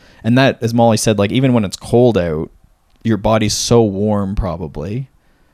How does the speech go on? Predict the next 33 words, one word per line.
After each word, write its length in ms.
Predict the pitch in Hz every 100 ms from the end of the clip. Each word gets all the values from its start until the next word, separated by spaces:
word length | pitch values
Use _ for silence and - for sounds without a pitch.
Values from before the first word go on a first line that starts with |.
| _ _ _ _ _
um, 380 | - 85 78 92
maybe 200 | 110 101
not 260 | 76 87 -
for 80 |
some 180 | 110 92
people, 300 | - - 92
but 240 | 101 90 - _ _ _
that 220 | 160 117 110
it, 100 | 98
you 160 | 123
just 180 | 143 160
wanna, 160 | 170 156
like, 260 | 127 113 -
almost 280 | 113 120 107
let 100 | 101
it 140 | -
cool 400 | - 123 110 107
down 300 | 104 101 101
to, 100 | 107
like, 280 | 92 90 - - - _ -
where 160 | - 107
you're 100 | 110
cold 380 | - - 98 107
again, 380 | 104 110 107 104
but, 120 | 90
like, 220 | 95 -
not 300 | 104 98 -
so 160 | - 87
fast 500 | - 85 101 113 -
that 160 | 98
it's 200 | 85 -
just, 220 | - 87 -
like, 280 | 71 -